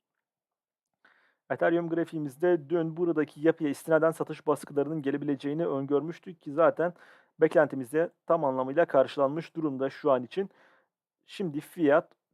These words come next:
bin dört yüz seksen altı virgül seksen beş önemli talep bölgesini derin bir şekilde test etmiş durumda. Buradaki alıcıların gücüne bağlı olarak fiyat eğer tekrar bir, e, yukarı yönlü bir reaksiyon verecek olursa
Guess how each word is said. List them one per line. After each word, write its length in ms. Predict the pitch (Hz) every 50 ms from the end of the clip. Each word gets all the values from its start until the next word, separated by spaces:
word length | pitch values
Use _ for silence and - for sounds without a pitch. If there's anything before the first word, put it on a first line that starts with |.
| _ -
bin 160 | 180 180 165
dört 200 | 160 175 170 -
yüz 100 | _ -
seksen 280 | - 180 160 - - 175
altı 220 | 165 151 - -
virgül 260 | 135 135 143 135 143 -
seksen 560 | _ - - 180 165 - - 143 131 131 131
beş 220 | 160 190 180 - _ -
önemli 300 | 147 143 139 151 175 170
talep 320 | - 160 170 165 139 135
bölgesini 520 | 135 135 127 131 131 - - 165 180 165
derin 260 | 143 156 165 175 147 131
bir 40 |
şekilde 360 | 123 - 131 123 127 131 160 160
test 300 | - 160 143 - - 151
etmiş 320 | 143 151 170 165 - -
durumda. 400 | 143 143 139 131 131 175 196 185 _ _ _ _ _ _ _
Buradaki 720 | 135 143 165 208 196 185 175 160 156 147 - 180 175 180 - -
alıcıların 720 | - 165 170 165 147 127 143 135 135 135 143 156 160 156 139
gücüne 520 | 143 147 139 - 151 143 131 139 139 135
bağlı 340 | 139 135 139 143 151 160 156
olarak 420 | 151 156 156 151 135 139 156 - -
fiyat 440 | _ - 180 165 160 160 - _ -
eğer 340 | - 170 160 143 131 131 -
tekrar 400 | - 170 160 - 143 123 123 131
bir, 120 | 143 185 - _ - 151
e, 260 | 139 131 123 123 120 _ _ _ _ _ _ _ _ _ _ _ _ _ _ _
yukarı 320 | - 147 147 - 175 175 175
yönlü 300 | 170 151 135 127 131 139
bir 100 | 156 147
reaksiyon 540 | 147 143 139 - - - 180 170 147 135 127
verecek 400 | 143 147 143 - 160 - _ _
olursa 540 | - 147 151 175 175 - - 160 156 180